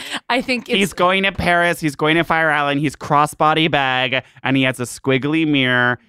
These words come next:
Speaker 2: and a Restoration Hardware couch.
Speaker 1: Great Jones cookware.
Speaker 2: And the apartment costs one point five, and he bought it.
Speaker 1: Yes.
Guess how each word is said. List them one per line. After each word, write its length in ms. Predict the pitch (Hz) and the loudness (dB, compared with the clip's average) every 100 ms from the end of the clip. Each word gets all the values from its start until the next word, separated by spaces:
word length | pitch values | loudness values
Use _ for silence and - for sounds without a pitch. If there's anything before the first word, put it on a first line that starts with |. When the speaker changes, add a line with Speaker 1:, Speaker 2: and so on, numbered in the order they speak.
| - | -6
Speaker 2:
and 160 | 123 123 | -4 -2
a 100 | 120 | 0
Restoration 540 | 127 - 151 147 156 | -2 0 -2 0 -2
Hardware 380 | 143 143 135 147 | 0 0 0 -4
couch. 520 | - 107 107 107 - | -2 -2 -2 -6 -10
Speaker 1:
Great 480 | - 220 190 202 - | -2 0 2 -2 -6
Jones 580 | 170 208 190 190 196 - | -4 0 2 0 -2 -6
cookware. 680 | - 190 - 185 175 170 175 | -8 -8 -6 -4 0 0 -2
Speaker 2:
And 180 | 156 147 | -2 0
the 80 | 143 | -2
apartment 560 | 139 - 139 156 151 - | -2 -2 -2 0 -4 -4
costs 420 | 117 113 117 - | -2 -2 -2 -8
one 360 | 98 101 104 | -8 -6 -6
point 420 | 98 101 90 - _ | -8 -8 -8 -10 _
five, 440 | 98 85 73 98 | -10 -8 -8 -10
and 100 | 92 | -10
he 80 | 104 | -10
bought 260 | - 82 - | -10 -12 -12
it. 120 | 76 - _ _ _ 147 | -18 -20 _ _ _ -16
Speaker 1:
Yes. 500 | 165 - - - | -16 -16 -20 -20